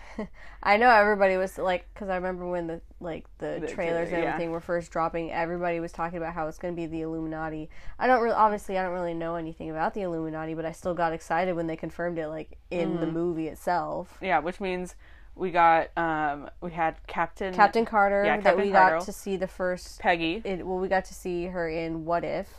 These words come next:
Speaker 1: of course.
Speaker 2: Mm-hmm. And then, uh, was it Maria?
Speaker 1: Yeah, it was, uh, Captain Marvel,
Speaker 2: Yeah, Maria
Speaker 1: but it was
Speaker 2: Rambeau.
Speaker 1: Maria.
Speaker 2: And then, um,
Speaker 1: Black Bolt.
Speaker 2: Yeah, which I don't know the guy's name.
Speaker 1: He,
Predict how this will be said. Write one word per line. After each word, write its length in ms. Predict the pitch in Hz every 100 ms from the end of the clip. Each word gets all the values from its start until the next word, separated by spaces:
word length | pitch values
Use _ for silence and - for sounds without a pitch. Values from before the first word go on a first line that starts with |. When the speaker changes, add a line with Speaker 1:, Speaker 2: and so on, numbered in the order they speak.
| -
Speaker 1:
of 120 | 180
course. 340 | - 156 160 170
Speaker 2:
Mm-hmm. 140 | 170 - - - - - - -
And 160 | 185
then, 340 | 185 185 185 -
uh, 360 | 190 185 180 170
was 160 | 175 185
it 120 | -
Maria? 600 | 175 175 175 190 233 240 - - - -
Speaker 1:
Yeah, 440 | 208 202 202 190
it 140 | 180 180
was, 320 | 180 175 -
uh, 220 | 170 170 - -
Captain 380 | 185 175 190
Marvel, 280 | 185 170 170
Speaker 2:
Yeah, 120 | 180
Maria 300 | 170 175 180 185
Speaker 1:
but 80 | 175
it 40 |
was 80 | 170
Speaker 2:
Rambeau. 200 | 170 160 165
Speaker 1:
Maria. 440 | 160 160 160 185 -
Speaker 2:
And 200 | 180 175
then, 440 | 175 170 165 165 -
um, 480 | 165 165 160 156
Speaker 1:
Black 340 | 147 180 180 -
Bolt. 560 | 180 175 190 - - - -
Speaker 2:
Yeah, 340 | 180 165 156
which 220 | 160 165 165
I 80 |
don't 120 | 170 156
know 140 | 151
the 120 | 151
guy's 260 | 143 151 151
name. 220 | 160 143
Speaker 1:
He, 320 | 147 233 233